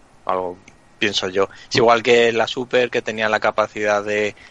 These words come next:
de mostrar samplers de sonido, pues tenía más sonidos digitalizados, ¿no? Que,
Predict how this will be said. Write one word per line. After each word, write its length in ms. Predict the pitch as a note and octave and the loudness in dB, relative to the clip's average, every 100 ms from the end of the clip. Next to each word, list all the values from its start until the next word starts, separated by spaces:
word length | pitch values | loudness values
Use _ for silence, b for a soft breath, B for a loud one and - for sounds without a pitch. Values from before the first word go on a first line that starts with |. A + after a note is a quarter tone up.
| B B - | B B -12
de 160 | A2 G#2+ | -2 0
mostrar 420 | G#2+ - A2+ A2 | 0 -4 2 4
samplers 480 | G#2+ A2 A2 A2+ A2 | 4 2 2 -4 -6
de 80 | A2 | -6
sonido, 480 | - A2 A2 A#2 A#2+ | -6 -6 -4 -2 -2
pues 160 | A#2+ | -4
tenía 240 | - G2+ G#2 | -6 -2 -2
más 200 | G#2+ - | -2 -4
sonidos 340 | A2 A2 G#2 | -6 -4 -4
digitalizados, 760 | A2 - G2+ G2 G2 G#2 G#2+ | -6 -6 -4 -4 -2 0 0
¿no? 140 | G#2 G#2+ | -2 -2
Que, 340 | A2+ G#2+ G2+ | 0 0 -2